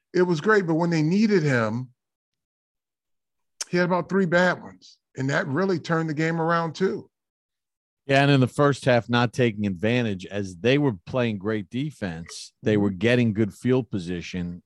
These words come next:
Speaker 2: yet they weren't scoring. Um, which leads me, <clears throat> well, I'll go back to Barkley for a second. The one thing that it was a little bit alarming to both of us in the booth, because in Philadelphia, the announce position's really good.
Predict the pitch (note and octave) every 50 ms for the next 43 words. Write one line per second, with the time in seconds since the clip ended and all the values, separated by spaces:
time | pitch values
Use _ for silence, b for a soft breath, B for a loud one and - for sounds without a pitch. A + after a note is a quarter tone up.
0 | _ - G2 G2 G2+ G#2 G#2+ G#2 - - A2+ G#2 G2+ F#2+ F#2+ G2 G#2+ A2+ A2 G#2+
1 | G2+ - _ - - - - - B2 A2+ A2 G2+ F#2 E2 D2 - F2+ - _ _
2 | _ - G#2 G#2 G2+ G2 F#2+ F#2 F#2 F2+ F2+ - b b b b b b b b
3 | b b b b b b b b C#3 C#3+ - - F3 F#3 F#3+ G3+ E3+ D#3+ D#3+ D#3+
4 | D3+ C#3 C3+ - _ _ _ _ - - A2+ A2 A2 G#2 - _ _ _ C#3 C3+
5 | C#3 D3+ D3+ D3+ D#3 F3+ G#3 F#3 G3 G3 F#3+ - - C3+ G2+ - A#2+ B2 C3 A#2+
6 | - - A2 G2 - _ G2 F#2 E2+ - - F#2+ F#2 F2+ - - F#2 F#2+ G2+ A2
7 | A2+ C#3 F3+ G3+ G#3+ G3+ - G3+ F#3+ F3 D3 C3 G#2+ - B2 A#2+ A2 - C3 A#2
8 | A2+ G#2+ F#2+ F2+ G2 - - A2 A2+ B2 C3+ D3 C3+ C#3 B2+ A#2+ G#2+ G#2 G#2+ G#2+
9 | A2+ A2 A2 G#2+ G2+ G2 G2 E2+ D2 - A2 A#2 A#2+ G#2+ - F#2+ D#2+ F2+ F2 F2
10 | - - F#2+ F2+ E2+ D#2+ D2+ - F#2+ F2 D#2+ D2+ - _ _ _ _ _ _ _
11 | _ _ _ A#2+ A2 - - C3 A#2+ A2 G2 - - b b b b b b b
12 | b b _ E3 F#3 G3+ F#3+ - - F#3+ E3 C#3+ C3+ B2+ B2 A2+ - A2+ G#2 G2
13 | G#2+ A2 A2+ A#2+ C3 C#3+ C#3 - _ A#2+ G#2+ G#2 G#2+ G2 - - G2+ F#2+ F2 G#2+
14 | A#2+ A#2+ A2+ A2 G2+ F2 F2+ F#2 E2+ D#2 C#2+